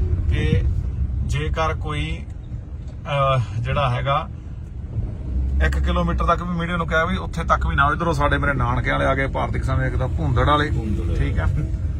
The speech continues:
Speaker 1: ਤਾਂ ਇਹ ਵੀ ਪਹੁੰਚੇ ਹੋਏ ਆ। ਸੋ ਤੁਹਾਨੂੰ ਇੱਥੋਂ ਤੱਕ ਦੀਆਂ ਤਸਵੀਰਾਂ ਦਿਖਾ ਕੇ ਤੇ ਗਾਂਹ ਜਾ ਕੇ, ਅਹ, ਜਿਹੜਾ ਹੈਗਾ ਦਿਖਾ ਕੇ ਫਿਰ ਚਲੋ ਜਿੱਥੋਂ ਤੱਕ ਜਾਂਦੀ ਹੈ ਗੱਡੀ ਉੱਥੋਂ ਤੱਕ ਤਾਂ ਦਿਖਾਈ ਦਿੰਦੇ, ਹਨਾ।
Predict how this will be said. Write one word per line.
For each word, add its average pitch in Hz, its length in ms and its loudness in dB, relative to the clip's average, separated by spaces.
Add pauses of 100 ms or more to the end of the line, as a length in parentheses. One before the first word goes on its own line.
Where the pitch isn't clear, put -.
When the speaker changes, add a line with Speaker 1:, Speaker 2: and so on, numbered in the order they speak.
(220)
Speaker 1:
ਤਾਂ 135 280 0 (100)
ਇਹ - 280 0
ਵੀ 180 100 2
ਪਹੁੰਚੇ 165 340 -2
ਹੋਏ 147 200 0
ਆ। 147 60 -2 (540)
ਸੋ - 160 -4
ਤੁਹਾਨੂੰ 160 440 0 (180)
ਇੱਥੋਂ 151 180 -2
ਤੱਕ 151 140 0
ਦੀਆਂ 147 140 -2
ਤਸਵੀਰਾਂ 139 420 0
ਦਿਖਾ 139 200 0
ਕੇ 123 140 0
ਤੇ 139 140 -2
ਗਾਂਹ 135 240 0
ਜਾ 143 180 2
ਕੇ, 139 360 -4
ਅਹ, 131 300 0
ਜਿਹੜਾ 127 240 0
ਹੈਗਾ 127 320 0 (720)
ਦਿਖਾ 135 260 -4
ਕੇ 135 220 -2
ਫਿਰ - 240 0 (400)
ਚਲੋ - 240 0
ਜਿੱਥੋਂ 135 240 2
ਤੱਕ 127 160 2
ਜਾਂਦੀ 127 240 2
ਹੈ 123 80 4
ਗੱਡੀ 120 140 2
ਉੱਥੋਂ 120 240 2
ਤੱਕ 110 100 0
ਤਾਂ 120 80 0
ਦਿਖਾਈ 117 280 2
ਦਿੰਦੇ, - 240 0
ਹਨਾ। - 160 4